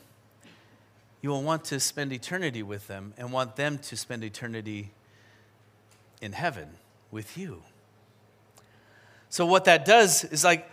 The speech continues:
okay, n-, now let's take it a little deeper. Two people. What about strangers, if we dare go there? I can't help it, but so many times in my life and different things, I'll be, I'll be even like it,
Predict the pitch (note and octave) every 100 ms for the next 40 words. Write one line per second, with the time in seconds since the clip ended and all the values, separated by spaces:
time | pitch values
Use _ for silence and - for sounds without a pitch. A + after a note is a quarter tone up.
0 | - D3 G#3+ E3 - - - - _ -
1 | E3 F3 E3 D#3+ D#3+ D#3 - C#3 D3 D3+
2 | D#3 E3 E3+ F3 A#3 F#3+ F3 D#3+ - -
3 | - - - _ - - A#3+ A#3 G3 -
4 | B2 F2+ - _ _ _ - - - _
5 | _ _ _ _ - - _ _ _ _
6 | A#2+ C3+ C3 C3+ C3 B2 - - D3 E3
7 | D#3+ A2+ G2 G2+ - - - _ _ _
8 | _ _ - A2+ - B2+ B2+ C3 B2 B2+
9 | B2 D3+ A2+ F#2 - _ _ - - -
10 | - _ _ _ _ _ - - C#3+ C3+
11 | G3 D#3+ G3 G#3 E3+ D3 C#3+ F#3 F#3 F3
12 | D#3+ F#3 F#3+ E3+ D#3+ D3+ C#3+ D#3+ F#3 -
13 | D#3+ D3 C#3 C#3 E3 E3 C#3 E3+ F3 D#3
14 | D3+ F#3+ F#3+ B3+ C#4+ C4+ A#3 F#3 E3 D#3
15 | D3